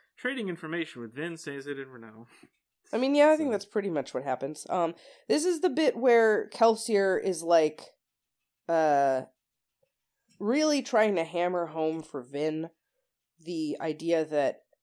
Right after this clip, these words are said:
Speaker 2: Ellen Venture is not a good person, not sympathetic to her, and basically nothing good can come of her interacting with him. Um, and, like, whatever sort of,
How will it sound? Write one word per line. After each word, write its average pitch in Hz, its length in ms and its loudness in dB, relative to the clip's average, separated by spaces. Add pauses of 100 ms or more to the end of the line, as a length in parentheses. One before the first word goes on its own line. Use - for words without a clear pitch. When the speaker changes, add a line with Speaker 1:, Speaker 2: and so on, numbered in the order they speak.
(260)
Speaker 2:
Ellen 220 340 4
Venture 170 760 -2 (540)
is 143 580 -8 (420)
not 208 300 6
a 214 60 4
good 196 260 -2
person, 127 680 -10 (640)
not 190 340 2
sympathetic 165 680 -2
to 143 100 -10
her, 123 420 -8 (420)
and 151 560 -2 (880)
basically 226 600 4
nothing 175 460 0
good 135 300 -2
can 131 160 -14
come 165 300 -2
of 147 100 -4
her 147 160 -6
interacting 131 640 -8
with 104 140 -10
him. 82 300 -14 (600)
Um, 135 440 -6 (720)
and, 160 220 -2
like, 156 280 -2
whatever 190 480 4
sort 190 260 -2
of, 165 200 0